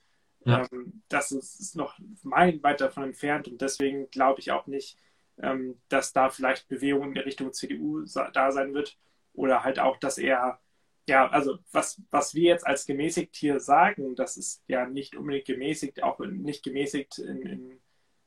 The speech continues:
Speaker 2: bei der C S U zum Beispiel, die ja vielleicht noch mal ein bisschen, äh, weiter rechts steht als die C D U teilweise.
Speaker 1: Ja.
Speaker 2: Und, äh, da ist, muss man, glaub ich, einfach knallhart unterscheiden, ähm, was ist, was ist gemäßigt oder definieren, besser gesagt.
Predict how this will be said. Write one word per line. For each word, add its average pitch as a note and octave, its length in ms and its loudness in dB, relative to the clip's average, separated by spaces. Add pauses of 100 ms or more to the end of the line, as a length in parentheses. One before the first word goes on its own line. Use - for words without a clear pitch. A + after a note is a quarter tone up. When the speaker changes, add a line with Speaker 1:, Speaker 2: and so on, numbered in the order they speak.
Speaker 2:
bei C3 80 -2
der C3 120 -2
C D3 200 0
S C3+ 120 -4
U F3 160 2
zum B2+ 200 -6
Beispiel, A#2+ 360 -6
die B2+ 80 -6
ja B2+ 140 2
vielleicht B2+ 260 -4
noch C#3+ 100 -4
mal C3 120 -4
ein B2 80 -8
bisschen, C3 560 -6
äh, C3 200 -8
weiter C3 220 -2
rechts C3+ 220 -4
steht - 240 -8
als - 240 -8
die B2+ 140 -14
C - 180 -2
D C3+ 80 -4
U B2+ 100 -4
teilweise. B2 640 -6 (400)
Speaker 1:
Ja. B2 280 2
Speaker 2:
Und, C3 420 -2
äh, B2+ 400 -4
da C3 160 4
ist, D3 240 0
muss D#3 200 -2
man, C#3+ 120 -4
glaub B2+ 180 0
ich, C3 100 -6
einfach B2+ 240 -2
knallhart C3 400 -4
unterscheiden, B2+ 800 -4
ähm, A#2+ 480 -8 (420)
was C3+ 220 0
ist, - 300 -10 (440)
was C3+ 180 -2
ist D#3 140 -6
gemäßigt B2 580 -8 (100)
oder B2+ 140 -4
definieren, C#3 560 -6
besser A2+ 280 -8
gesagt. A#2 460 -10